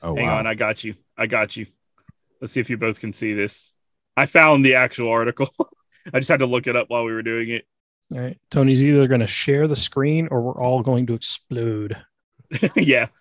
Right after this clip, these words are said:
Speaker 2: It seems like my computer's doing all right now,
Speaker 3: Oh,
Speaker 2: so.
Speaker 3: what is that? That's, like, the color, isn't it?
Speaker 1: That's
Speaker 2: I
Speaker 1: not
Speaker 2: think
Speaker 1: even,
Speaker 2: so.
Speaker 1: that's not even a Game Boy. That's
Speaker 2: That's
Speaker 1: one of those,
Speaker 2: not a Game Boy. It just
Speaker 1: that's like
Speaker 2: looks
Speaker 1: a,
Speaker 2: like
Speaker 3: It's
Speaker 1: an
Speaker 3: a
Speaker 1: Anbernic
Speaker 3: knockoff.
Speaker 1: knockoff or something.
Speaker 3: Yeah, yeah.
Speaker 1: Yeah.
Speaker 2: It's like a Game Boy with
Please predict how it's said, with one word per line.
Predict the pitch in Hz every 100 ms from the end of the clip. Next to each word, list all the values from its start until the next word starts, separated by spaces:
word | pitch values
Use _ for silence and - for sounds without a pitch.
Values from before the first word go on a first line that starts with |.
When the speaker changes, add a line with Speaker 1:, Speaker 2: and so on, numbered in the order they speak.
| _ _
Speaker 2:
It | 131
seems | 208 320
like | 277
my | 220
computer's | 226 214 180
doing | 170 147
all | 135
right | 123 90
now, | 101 92
Speaker 3:
Oh, | 113
Speaker 2:
so. | 98
Speaker 3:
what | 90 247
is | 151
that? | 139 110
That's, | 180 -
like, | 190 160
the | - 127
color, | - - 185 117 113
isn't | 131 170
it? | 208 _ _ _ _ 135 _ _ _ _ _ _ -
Speaker 1:
That's | 175
Speaker 2:
I | 214
Speaker 1:
not |
Speaker 2:
think | 190 147
Speaker 1:
even, | 113
Speaker 2:
so. | 151 147 117 - _ 123
Speaker 1:
that's | 127 165
not | 175
even | 131 98
a | 82
Game | 101 127
Boy. | 104 85
That's | 80 107
Speaker 2:
That's | -
Speaker 1:
one | 104
of |
those, | 92
Speaker 2:
not | 139 113
a |
Game | 107 110 127
Boy. | 113 107
It | 107
just | 120 123
Speaker 1:
that's | 147
like | 101
Speaker 2:
looks |
Speaker 1:
a, | 82 76
Speaker 2:
like | 80 - -
Speaker 3:
It's | - -
Speaker 1:
an | 131
Speaker 3:
a |
Speaker 1:
Anbernic | 101 107 101 95 87 - -
Speaker 3:
knockoff. | 87 82
Speaker 1:
knockoff | 87 73 69 -
or |
something. | - 165 117
Speaker 3:
Yeah, |
yeah. | 113 120
Speaker 1:
Yeah. | 85 76
Speaker 2:
It's | 165 151
like | 196
a | 196
Game | 147 135 151 160
Boy | 165 170
with | 151